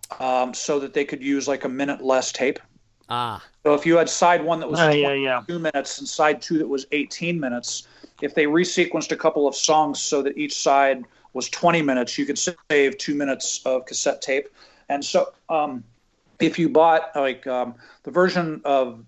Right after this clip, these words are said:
Speaker 1: Van Halen, the debut album that was on cassette, was different from the, the, the vinyl version.
Speaker 2: Okay.
Speaker 1: And, uh, Who's Next was sequenced differently. Animals by Pink Floyd. There was, um, I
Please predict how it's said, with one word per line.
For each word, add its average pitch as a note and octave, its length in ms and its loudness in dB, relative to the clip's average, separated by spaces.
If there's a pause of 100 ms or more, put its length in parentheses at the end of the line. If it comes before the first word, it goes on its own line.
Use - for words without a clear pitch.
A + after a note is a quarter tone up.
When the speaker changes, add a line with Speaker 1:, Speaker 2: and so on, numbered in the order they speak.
Speaker 1:
Van D3 340 -2
Halen, B2+ 640 -4
the A#2+ 320 -4
debut C3+ 340 -2
album B2+ 280 2
that A2 80 -6
was A#2+ 140 -8
on B2 160 -4
cassette, - 460 -2 (1200)
was C3+ 140 -4
different D3 340 2
from C3+ 180 0
the, B2+ 260 -2
the, B2 200 0
the - 100 -6
vinyl C3 260 4
version. G2 280 -12 (220)
Speaker 2:
Okay. A#2+ 100 -4
Speaker 1:
And, A#2 480 0
uh, A#2 220 -2
Who's C#3+ 200 2
Next C#3+ 280 0
was B2+ 100 -4
sequenced A#2+ 360 -4
differently. A#2 440 -2
Animals D3 280 4
by C#3+ 120 4
Pink C3+ 200 -4
Floyd. C3+ 180 4
There D#3 100 8
was, D#3 220 4 (400)
um, C#3 300 4 (300)
I F#3 140 2